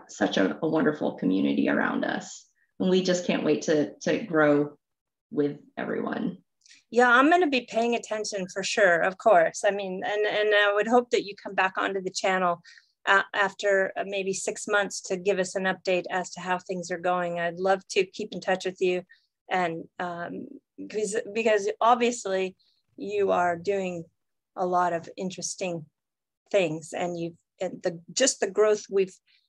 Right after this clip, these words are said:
Speaker 2: seen in the last few days <laughs> when you go from ninety-five hundred trust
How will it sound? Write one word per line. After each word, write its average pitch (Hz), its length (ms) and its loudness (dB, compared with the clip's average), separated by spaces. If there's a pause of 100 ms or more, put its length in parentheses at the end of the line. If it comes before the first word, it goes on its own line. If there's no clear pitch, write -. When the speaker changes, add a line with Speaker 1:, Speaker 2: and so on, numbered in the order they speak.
(220)
Speaker 2:
seen 226 480 4
in 208 180 0
the 196 80 -2
last 196 380 2
few 196 180 -6
days 208 420 6
<laughs> - 40 -20
when 262 120 8
you 220 120 2 (160)
go 247 200 6
from 247 240 4 (280)
ninety-five 226 600 6
hundred 214 440 2
trust 233 340 4